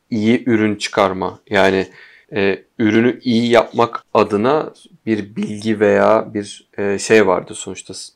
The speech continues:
seçenekler vardır. O tercihleri o yöne, yani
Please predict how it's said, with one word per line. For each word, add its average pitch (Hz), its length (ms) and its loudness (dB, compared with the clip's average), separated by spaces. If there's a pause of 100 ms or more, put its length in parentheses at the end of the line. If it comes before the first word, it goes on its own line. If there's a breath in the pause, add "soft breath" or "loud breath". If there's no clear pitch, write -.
(100)
seçenekler 104 1080 -4 (560 soft breath)
vardır. 98 600 -4 (440 soft breath)
O 131 360 4 (300)
tercihleri 110 640 2
o 113 140 6
yöne, 123 320 2
yani 98 280 -2